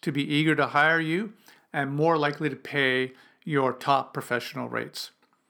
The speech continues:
So that's this week's B two B Writing Success podcast. I hope you found it helpful. And would you do me a favor? If you enjoyed this podcast, or if you have any topic suggestions or ideas or comments,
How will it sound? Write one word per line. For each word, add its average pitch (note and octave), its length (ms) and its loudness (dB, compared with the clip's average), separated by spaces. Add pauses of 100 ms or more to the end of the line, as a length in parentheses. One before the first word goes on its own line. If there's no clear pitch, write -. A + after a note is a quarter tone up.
(540)
So - 120 -8
that's G#3+ 220 4
this A#3+ 200 4
week's G#3+ 260 4
B F3 220 2
two F#3+ 80 2
B F3 180 4
Writing D#3+ 280 4
Success D3+ 440 0
podcast. F#3 680 0
I C3 40 -6
hope D#3 220 0
you D#3 60 -6
found D#3+ 260 2
it D#3 100 -2
helpful. B3 480 -2 (580)
And G#3+ 60 4
would G3+ 100 4
you G#3 60 -2
do C#4+ 120 6
me C#4+ 100 6
a G3+ 60 6
favor? F#3+ 500 4 (580)
If F3 180 4
you F#3+ 120 8
enjoyed F#3 340 6
this A3 140 2
podcast, G#3 920 2
or D3+ 200 4
if C#3 80 0
you C#3 60 2
have E3 200 2
any E3 120 2
topic E3+ 440 2
suggestions F3+ 720 2
or C3 260 4
ideas D3+ 480 2
or C#3+ 80 0
comments, D#3+ 480 2